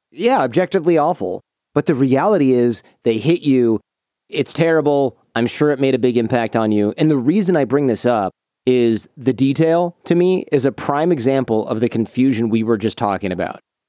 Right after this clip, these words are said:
I don't think she's fully in touch with the reality of what her mother and Frank did to her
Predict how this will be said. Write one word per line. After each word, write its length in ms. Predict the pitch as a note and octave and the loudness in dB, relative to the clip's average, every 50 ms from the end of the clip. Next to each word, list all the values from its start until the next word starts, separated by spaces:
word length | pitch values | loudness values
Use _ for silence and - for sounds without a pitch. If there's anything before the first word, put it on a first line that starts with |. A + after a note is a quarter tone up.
| _ - | _ -4
I 180 | C3+ D#3+ G3 | -2 0 2
don't 240 | A3 G#3+ F#3+ E3+ C#3+ | 2 2 0 -2 -2
think 200 | - E3 D#3 D3 | -2 -2 -2 -2
she's 280 | - - - D3 C#3 - | -2 -2 0 0 0 -2
fully 320 | - - D3+ D3 C#3 C3 B2+ | -2 -2 0 0 2 0 0
in 120 | A#2+ A#2 | 0 -2
touch 280 | - C3 B2 A#2+ - - | -2 -2 -2 -4 -2 -6
with 120 | A#2+ - | -4 -4
the 100 | B2+ A2+ | -2 -2
reality 720 | G#2 A2+ G#2+ G#2 G#2 G#2+ A2 G#2+ G2 G2 F#2+ F#2 E2+ - - - | 0 0 0 0 0 0 0 0 0 -2 -2 -4 -6 -8 -4 -4
of 160 | B2+ A2 G2 | -4 -2 0
what 160 | A2+ A#2 G2 | -2 -2 0
her 120 | A#2 A#2 | 0 -2
mother 360 | A2+ G#2+ G#2 G#2+ A2 A#2+ B2+ A#2 | 0 0 0 0 0 0 0 0
and 120 | G#2 F#2+ | -2 -2
Frank 300 | - - A2+ G#2+ G2+ - | -2 -2 -2 -2 -2 -2
did 180 | - G#2 G2 - | -2 -2 -2 0
to 100 | - A#2 | -2 0
her 240 | A#2 B2+ C3+ C3 | 0 2 0 -2